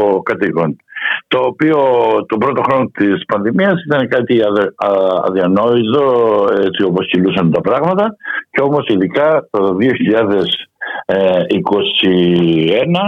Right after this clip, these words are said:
ειδικά το δεύτερο εξάμηνο του είκοσι ένα, και τώρα το είκοσι δύο, ο, ο Ιανουάριος και ο Φεβρουάριος είναι πάρα πολύ,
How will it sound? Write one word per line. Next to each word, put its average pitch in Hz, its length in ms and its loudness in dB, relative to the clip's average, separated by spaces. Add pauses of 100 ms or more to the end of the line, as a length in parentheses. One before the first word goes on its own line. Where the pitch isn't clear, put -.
(100)
ειδικά 98 440 -2
το 107 160 -2
δεύτερο 113 320 0
εξάμηνο 90 360 -2
του 80 80 -4
είκοσι 78 360 -4
ένα, 165 300 0 (360)
και 190 220 -2
τώρα 135 420 -2
το 110 160 0
είκοσι 95 420 0
δύο, 92 520 0 (320)
ο, 98 100 -2 (460)
ο 101 60 0
Ιανουάριος 98 500 0
και - 180 -4
ο 87 40 0
Φεβρουάριος 127 540 0
είναι 110 160 0
πάρα 101 300 -2
πολύ, 85 540 0